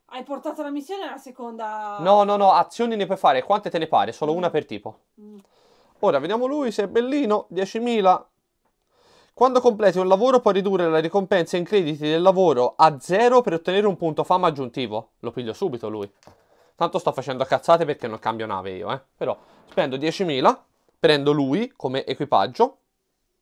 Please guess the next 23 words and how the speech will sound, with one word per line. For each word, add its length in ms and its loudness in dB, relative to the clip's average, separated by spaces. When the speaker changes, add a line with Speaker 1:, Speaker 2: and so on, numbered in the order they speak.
Speaker 2:
e 100 -4
qui 160 -4
si 120 -6
gira 160 0
la 100 4
carta. 440 0
Ecco. 260 -14
La 100 -4
ribellione 480 0
si 100 -4
muove 240 2
di 100 -4
tre 320 -4
verso 360 -4
di 80 -8
me, 220 -10
quindi 220 -10
fanno 480 -10
uno, 480 -6
due, 500 -4
due 340 -4
e 120 -10
tre. 280 -4